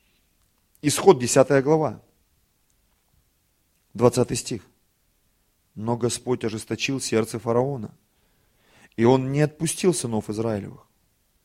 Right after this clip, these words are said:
И сказал Господь Моисею: простри руку твою к небу, и будет тьма на земле египетской, осязаемая тьма. Моисей простёр руку свою к небу, и была густая тьма по всей земле египетской три дня.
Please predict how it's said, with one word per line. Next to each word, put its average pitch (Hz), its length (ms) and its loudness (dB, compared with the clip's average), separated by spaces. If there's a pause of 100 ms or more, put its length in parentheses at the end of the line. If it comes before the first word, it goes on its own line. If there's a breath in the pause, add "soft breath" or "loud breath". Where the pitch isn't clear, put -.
(240 soft breath)
И - 80 -8
сказал 147 320 6
Господь 160 320 0
Моисею: 147 340 0
простри 151 420 0
руку 160 240 0
твою 135 220 0
к - 100 -12
небу, 139 520 -2 (280 loud breath)
и - 60 2
будет 151 300 6
тьма 143 320 4
на 143 80 2
земле 139 320 2
египетской, 131 500 -2
осязаемая 127 720 2
тьма. 120 380 -2 (260 loud breath)
Моисей 135 300 6
простёр 151 380 4
руку 156 200 6
свою 147 220 4
к - 80 -12
небу, 156 240 4
и 135 60 8
была 139 200 8
густая 139 520 6
тьма 156 240 0
по 135 120 2
всей 160 320 2
земле 135 460 2
египетской 120 640 -4
три 156 400 0
дня. 156 460 2